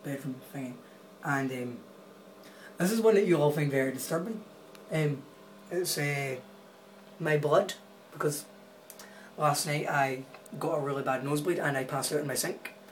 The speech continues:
And I woke up covered in blood and I did not clean it because it was, like, eleven o'clock. So, yeah, blood.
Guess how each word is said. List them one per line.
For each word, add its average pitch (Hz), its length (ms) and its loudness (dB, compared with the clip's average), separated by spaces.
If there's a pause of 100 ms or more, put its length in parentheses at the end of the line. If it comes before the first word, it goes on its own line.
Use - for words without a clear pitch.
(440)
And 151 160 2
I 139 60 4
woke 135 220 -2
up - 100 -4
covered 143 220 -2
in 139 60 -2
blood 156 300 2
and 143 240 0
I 143 140 2
did 139 140 -4
not 143 120 -2
clean 165 200 -6
it 165 180 -8
because 147 360 -2
it 180 80 -4
was, 160 140 -4
like, 180 160 -6
eleven 147 240 -4
o'clock. 170 380 -6 (140)
So, 147 200 -6 (720)
yeah, 175 120 0 (640)
blood. 160 460 0